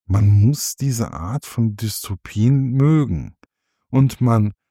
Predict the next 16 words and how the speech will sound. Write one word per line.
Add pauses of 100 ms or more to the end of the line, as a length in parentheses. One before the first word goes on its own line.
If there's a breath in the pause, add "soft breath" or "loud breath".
(120)
muss
sich
darauf
einlassen. (160)
Es
ist
kein
Roman
für
zwischendurch, (340)
da
man
doch
teilweise
sehr
lange